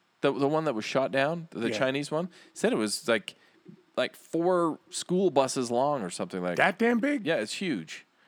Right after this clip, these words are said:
Speaker 2: And
Speaker 1: Yeah,
Speaker 2: it
Speaker 1: they're
Speaker 2: makes
Speaker 1: big.
Speaker 2: it all the way over here.
Speaker 1: Yeah, and it goes from <laughs> California to the Carolinas.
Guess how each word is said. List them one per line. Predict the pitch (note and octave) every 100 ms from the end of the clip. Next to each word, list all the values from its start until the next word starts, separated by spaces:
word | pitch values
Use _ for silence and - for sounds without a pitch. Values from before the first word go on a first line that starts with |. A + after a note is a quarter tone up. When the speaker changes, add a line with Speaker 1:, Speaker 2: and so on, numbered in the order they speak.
| _
Speaker 2:
And | G#3+
Speaker 1:
Yeah, |
Speaker 2:
it | A#3
Speaker 1:
they're | B3
Speaker 2:
makes | G#3
Speaker 1:
big. | -
Speaker 2:
it |
all | - G#3+ A3
the |
way | G#3 G#3
over | G#3 F3+
here. | C#3 A2 D#2+ _ _ _ _ _
Speaker 1:
Yeah, | - E3+ E3 - _
and | F#3+ B3 C4
it | E3+
goes | F#3 F#3 E3
from | - E3 B2+ C3 A2 _
<laughs> | _
California | - E3+ F3 D#3 E3 E3 F3+ F3
to | E3 E3 D3+ C3 A#2+ - _ _ _ _ _
the | C3+
Carolinas. | C3 D#3+ D#3+ D3+ E3 F3 G2+ F2+ -